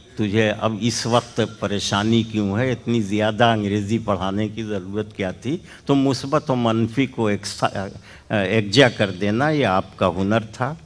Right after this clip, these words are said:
बहुत शुक्रिया। मौज हवा का लिखने वाला पैरों की जंजीर लिखे।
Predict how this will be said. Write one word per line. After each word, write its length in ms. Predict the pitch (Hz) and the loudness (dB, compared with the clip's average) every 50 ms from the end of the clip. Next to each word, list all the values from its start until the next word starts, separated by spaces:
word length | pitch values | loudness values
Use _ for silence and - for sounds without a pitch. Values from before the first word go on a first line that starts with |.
| - - | -16 -10
बहुत 340 | 107 104 104 104 104 101 101 - | -4 0 0 2 2 0 -2 -6
शुक्रिया। 600 | - - 104 - - 98 101 110 120 139 160 165 - - - - - - - - - - - - - - - - - - - - - - - - - - - - - _ _ _ _ _ _ _ _ - _ _ _ _ _ _ _ _ _ _ - | -8 -6 -6 -6 -6 -4 -2 0 0 0 0 -2 -4 -12 -20 -20 -20 -20 -20 -20 -20 -20 -20 -20 -20 -20 -20 -20 -20 -20 -20 -20 -20 -20 -20 -20 -20 -20 -20 -20 -20 _ _ _ _ _ _ _ _ -20 _ _ _ _ _ _ _ _ _ _ -4
मौज 420 | 107 113 113 120 131 127 120 117 | 0 4 6 8 8 6 6 2
हवा 380 | 117 110 104 110 107 113 117 117 | -2 -2 -2 -2 0 0 0 -2
का 160 | 113 113 120 | -2 -4 -4
लिखने 480 | 110 110 110 104 - - 110 110 113 113 | -4 -4 -6 -8 -8 -8 -8 -8 -6 -6
वाला 380 | 107 101 92 87 87 90 101 113 - - - - _ _ - - _ - | -6 -6 -6 -6 -6 -8 -8 -8 -10 -16 -20 -20 _ _ -20 -20 _ -2
पैरों 360 | 113 110 113 117 110 120 117 | 0 0 2 2 0 0 -2
की 200 | 117 - 117 110 | -4 -6 -6 -6
जंजीर 580 | 98 - 85 87 95 98 82 95 107 107 92 85 | -6 -4 -4 -4 -4 -6 -4 -4 -2 -2 -4 -4
लिखे। 480 | 92 82 85 80 82 - - 87 78 | -8 -8 -8 -8 -10 -14 -18 -18 -18